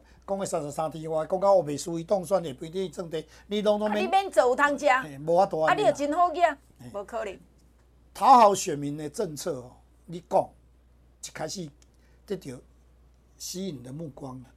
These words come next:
Speaker 1: 啊，但是是毋是这个社会上重要的、上主要爱马上进行的工作？
Speaker 2: 你不能。
Speaker 1: 这是第一项啦。
Speaker 2: 对。
Speaker 1: 因为做民意代表、做到国会这层次、甲中央政府这层次，是爱去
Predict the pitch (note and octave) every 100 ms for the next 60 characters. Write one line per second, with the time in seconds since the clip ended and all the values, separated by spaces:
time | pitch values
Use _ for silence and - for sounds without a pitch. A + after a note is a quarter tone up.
0 | _ _ _ _ - F#3+ - G3+ E3+ D#3
1 | - D#3+ - F3 E3 D3 D3 A3+ G3+ -
2 | D3+ C3 D3 C#3+ - C#3 C#3+ D3 B2+ B2+
3 | A#2 A2+ A#2 _ _ _ _ _ _ -
4 | D3 C#3+ G#3 G#3 E3 A#2+ - _ _ F#3+
5 | E3 F3+ E3+ D3 F#3+ D3 B2+ B2+ C3 B2
6 | A3+ G3+ B3+ A3+ F#3+ G3+ D#3 D#3 B2 A#2
7 | B2+ A#2 A#2+ G3+ - _ _ _ _ -
8 | B3+ B3 A3+ G#3+ - _ _ _ - D#4+
9 | C#4 B3+ - _ - A#3+ C#4+ C#4 C4 B3+
10 | A#3+ C#4 B3+ B3 C4+ G#3 G3 G3 G3 -
11 | A#3+ - F3+ F3+ D3 B2+ - _ _ _
12 | G#3+ A3 G3+ G3 G3 G#3+ G#3+ F#3 D3+ D3+
13 | C#3 A#2 _ _ _ _ _ - F3 A3
14 | A3+ - A3+